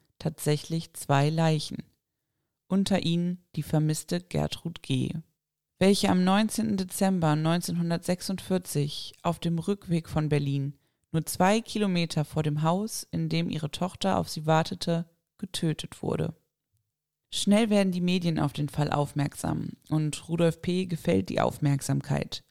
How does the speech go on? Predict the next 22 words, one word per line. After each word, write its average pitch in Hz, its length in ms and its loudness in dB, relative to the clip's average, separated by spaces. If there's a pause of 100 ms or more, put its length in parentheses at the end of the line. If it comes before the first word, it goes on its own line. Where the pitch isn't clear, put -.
wodurch 175 340 2
er 170 100 4
zugibt, 165 600 -2
mit 180 200 -2
zwei 170 180 2
Komplizen 185 600 -2
gearbeitet 147 580 2
zu 139 220 -2
haben, - 440 -4 (280)
Karl 156 380 2
H. 156 420 2
und 208 220 -2
Konrad 160 560 -2
S. - 360 -4 (480)
Gemeinsam 202 600 4
mit 202 180 -2
ihnen 156 320 0
habe 156 260 2
er 156 120 0
sechsundzwanzig 170 1000 -2
Frauen 131 380 0
umgebracht. 139 760 -6